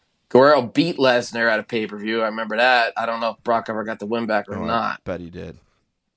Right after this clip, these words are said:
Speaker 1: Yeah.
Speaker 2: Yep.
Speaker 1: You try him.
Speaker 2: He worked.
Speaker 1: All right.
Speaker 2: All right. Now this is our, our,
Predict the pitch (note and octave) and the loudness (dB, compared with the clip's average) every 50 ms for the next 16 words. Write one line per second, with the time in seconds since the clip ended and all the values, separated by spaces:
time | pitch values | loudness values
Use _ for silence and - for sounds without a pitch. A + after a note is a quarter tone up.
0 | _ - A#2+ A2+ G#2+ G2+ F#2+ F2 D2 - - A#2 C3 - A2 - - A#2 A#2 A#2 | _ -10 -4 -2 -2 0 0 -2 -4 -4 0 0 2 2 0 0 2 4 4 4
1 | A#2 A2 A2 G#2+ G2+ G#2 A#2+ B2 A#2 G2+ G2 F#2+ G2+ G#2+ G#2 - - - - _ | 4 2 0 0 -2 -4 -6 -6 -6 -6 -6 -4 -2 -2 -2 -2 -4 -6 -16 _
2 | - A#2 B2 B2+ A#2 G#2+ F#2 - _ _ _ _ _ _ _ _ _ _ _ _ | -2 0 2 2 2 2 -2 -4 _ _ _ _ _ _ _ _ _ _ _ _
3 | _ _ _ - A#2+ C3+ D3 D#3 E3+ E3 D3+ D3 D#3+ C#3 - C#3+ C3+ C#3+ A2 - | _ _ _ -2 4 6 8 8 8 6 2 0 0 -2 -2 0 0 0 2 4
4 | B2 B2+ A#2+ G#2+ | 4 2 2 2